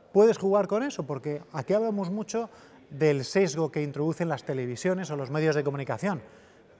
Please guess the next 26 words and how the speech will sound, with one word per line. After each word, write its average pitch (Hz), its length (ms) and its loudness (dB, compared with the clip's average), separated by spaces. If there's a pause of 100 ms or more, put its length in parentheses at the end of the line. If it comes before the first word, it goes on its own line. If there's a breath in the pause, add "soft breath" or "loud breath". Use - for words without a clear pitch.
(140)
pero 131 100 -2
es 135 80 -4
que - 80 4
el 220 80 6
receptor 170 640 2
del 196 160 0
mensaje, 135 680 -6 (840)
el 143 120 -4
espectador, 135 720 -2 (380)
también 131 300 -6
tiene 233 180 -2
un 156 60 -2
sesgo, 196 460 0 (360)
el 151 200 -2
sesgo 240 340 4
de 196 100 2
audiencia. 135 600 -2 (800)
Entonces, 139 380 -6 (280 loud breath)
el 170 280 -2 (220)
periodista 180 720 2
o 139 100 0
el 160 80 -2
comunicador 185 600 2
que 202 120 -2
sepa 220 320 -2
conectar 170 580 -6